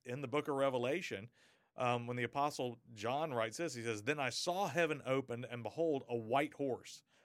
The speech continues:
The one sitting on it is called Faithful and True, and in righteousness he judges and makes war." And then skipping down to verse sixteen, "And on his robe and on his thigh he has a name written, King of Kings and Lord of Lords." That's Revelation chapter nineteen,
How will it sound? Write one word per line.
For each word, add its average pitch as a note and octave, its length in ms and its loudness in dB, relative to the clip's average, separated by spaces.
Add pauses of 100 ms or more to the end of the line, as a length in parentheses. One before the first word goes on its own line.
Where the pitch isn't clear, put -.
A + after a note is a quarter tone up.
(160)
The A#2+ 60 -2
one D3+ 240 2
sitting F3+ 380 0
on C3+ 200 2
it C#3 120 -8
is B2 140 -4
called B2 240 -2 (100)
Faithful E3 400 0
and D3+ 120 0
True, C#3 380 2
and B2 160 -4
in A#2 140 -4
righteousness C#3+ 640 -2
he A#2+ 100 -6
judges C3+ 560 2
and A#2+ 140 -4
makes B2 280 -2
war." A2 300 -2
And G2 120 -12
then G#2+ 120 -10 (300)
skipping C3+ 420 -2
down B2 200 4
to A#2 60 -4
verse A#2+ 200 -2
sixteen, A#2+ 500 -2
"And A#2+ 240 -6
on D#3+ 160 2
his F3+ 220 -6
robe D3 360 2
and A#2 120 -4
on C3+ 200 -2
his B2 160 -8
thigh C3+ 420 -2 (400)
he A#2+ 140 2
has B2 280 4
a A#2 40 -2
name C#3 340 -2
written, B2 320 -2
King F#3+ 320 -6
of F#3 140 -6
Kings C#3 480 0
and G#2+ 140 -6
Lord C3 400 2
of A#2+ 220 -4
Lords." G#2+ 520 -2 (440)
That's - 120 -16
Revelation C3+ 640 0
chapter B2 320 -2
nineteen, A2+ 680 -4